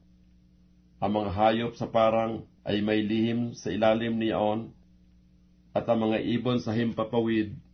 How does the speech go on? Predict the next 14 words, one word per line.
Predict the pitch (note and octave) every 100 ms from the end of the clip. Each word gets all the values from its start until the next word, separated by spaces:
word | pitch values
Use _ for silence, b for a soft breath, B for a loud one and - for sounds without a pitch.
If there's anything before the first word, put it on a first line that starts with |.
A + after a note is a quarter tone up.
| -
ay | G#2+ A2 A2
nagsisitahan | A2 - A2+ G#2 G2 G#2 A2 A2+ A2 -
sa | -
mga | G#2+ A2 G2+
sanga | G#2+ A2
niyaon, | G#2 G#2+ F#2+ F#2+ F#2 - - - - - - - - _ - -
at | F2+ -
ang | G2+ F#2
lahat | F#2 G#2+ G#2+
na | G#2+ G#2
laman | G#2 G#2+ A2 A2 -
ay | - G#2 A2 G#2+
nangabubusog | G#2+ G#2 F#2 G#2+ F2+ F2+ G2 E2+
doon. | D#2+ F2